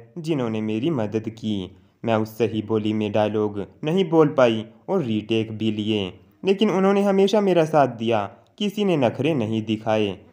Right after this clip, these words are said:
वे जानते थे कि मैं अपना सर्वश्रेष्ठ देना चाहती हूँ और मैं कड़ी मेहनत कर रही हूँ, इसलिए उन्होंने मेरा समर्थन किया। अब मैं इससे अच्छा हो रही हूँ, मैं अपने बारे में खुश हूँ और इस किरदार का आनंद ले रही हूँ।"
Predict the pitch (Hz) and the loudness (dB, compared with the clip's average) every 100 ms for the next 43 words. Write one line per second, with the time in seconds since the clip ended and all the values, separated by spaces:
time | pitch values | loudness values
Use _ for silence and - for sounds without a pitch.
0 | _ - 139 135 147 143 151 151 139 139 | _ -6 -2 2 2 2 -4 -2 -4 -2
1 | 135 131 135 135 147 135 135 180 185 160 | -4 -2 -2 -2 -2 -2 0 0 0 -2
2 | 151 143 139 135 123 123 123 117 107 98 | 0 0 0 -2 -2 -4 -4 -4 -6 -10
3 | - _ - 165 175 170 170 196 208 190 | -20 _ -2 2 4 2 2 0 0 2
4 | 170 160 160 131 120 127 120 107 - - | 0 0 0 0 -2 -2 -2 -4 -8 -16
5 | - 202 202 202 131 117 113 110 110 117 | -10 -6 0 0 2 0 0 0 0 0
6 | 175 - 104 104 110 110 107 110 110 92 | 0 0 -2 -2 -4 -4 -4 0 2 0
7 | - _ _ - 117 110 113 113 110 113 | -6 _ _ -2 -2 0 -2 -2 -2 -2
8 | 107 139 139 165 165 147 139 135 127 113 | 0 0 0 2 2 2 0 -2 -2 -2
9 | 110 - 185 202 196 220 202 160 170 170 | -6 -8 2 2 4 2 6 6 4 0
10 | 165 156 - 139 117 113 - _ - 175 | -4 -8 -8 -8 -6 -6 -12 _ -2 0
11 | 170 165 143 113 107 101 101 143 113 107 | 0 -2 -4 2 4 4 0 -2 -2 -4
12 | 107 110 110 107 113 110 110 107 110 110 | -4 -2 -2 0 0 0 -2 -4 -2 -4
13 | 95 87 | -4 -10